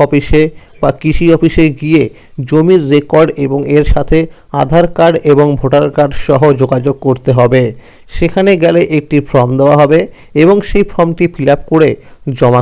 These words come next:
করতে হবে। জমা করার সাত দিনের মধ্যে আবার স্ট্যাটাসের ঘরে জমির পরিমাণ বৃদ্ধি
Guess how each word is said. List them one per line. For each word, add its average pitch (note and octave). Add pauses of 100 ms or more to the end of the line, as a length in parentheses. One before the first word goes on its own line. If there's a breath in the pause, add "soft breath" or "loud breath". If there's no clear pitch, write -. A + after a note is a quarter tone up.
(120)
করতে A#2+
হবে। A2+ (600 soft breath)
জমা D3
করার F#3
সাত C#3
দিনের C#3
মধ্যে A#2+ (400 soft breath)
আবার C3+ (480 soft breath)
স্ট্যাটাসের D3
ঘরে C#3+
জমির C#3+
পরিমাণ D3
বৃদ্ধি C3